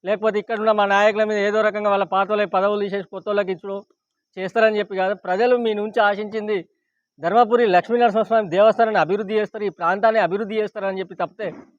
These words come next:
పొద్దుగాల లేస్తే అబద్ధాలతోటి కాలం వెళ్ళబూస్తారని కాదు.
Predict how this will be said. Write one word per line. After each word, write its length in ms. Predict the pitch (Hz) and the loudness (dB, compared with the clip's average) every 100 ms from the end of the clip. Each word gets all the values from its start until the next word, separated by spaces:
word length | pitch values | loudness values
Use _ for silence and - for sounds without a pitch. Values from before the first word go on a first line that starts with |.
| _ _ 180 | _ _ -10
పొద్దుగాల 320 | 185 247 247 | 2 4 4
లేస్తే 300 | 226 226 247 | 2 0 2
అబద్ధాలతోటి 640 | 208 220 214 226 226 220 | 4 4 4 2 2 -4
కాలం 280 | 196 196 202 | -4 -2 -2
వెళ్ళబూస్తారని 560 | 202 196 190 208 185 165 | -2 -4 -6 -8 -4 -2
కాదు. 260 | 165 233 | -2 -4